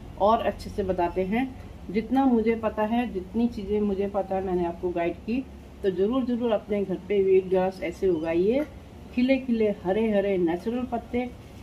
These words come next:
और आप एक बात ध्यान दीजिए, जितने भी जानवर हैं वो सब क्या खाते हैं? घास। हाथी भी घास खाता है, mostly जितने भी जानवर हैं जंगलों में, अ,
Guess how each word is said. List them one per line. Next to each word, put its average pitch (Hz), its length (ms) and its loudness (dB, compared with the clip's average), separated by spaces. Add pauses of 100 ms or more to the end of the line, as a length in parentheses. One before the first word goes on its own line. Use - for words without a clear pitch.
(120)
और 233 120 2
आप 233 260 4
एक 226 220 4
बात 240 180 4
ध्यान 202 300 2
दीजिए, 185 300 6
जितने 196 400 2
भी 254 160 2
जानवर 196 400 4
हैं 220 60 2
वो 220 160 0
सब 240 260 -6
क्या 254 240 -2
खाते 214 220 -2
हैं? 214 140 0
घास। - 500 -4 (640)
हाथी 202 280 2
भी 214 160 2
घास 180 320 -2
खाता 175 260 -4
है, 180 440 0 (520)
mostly 240 500 2
जितने 233 320 -2
भी 240 160 0
जानवर 202 380 2
हैं 208 160 2
जंगलों 190 320 2
में, 196 400 0 (560)
अ, 180 200 0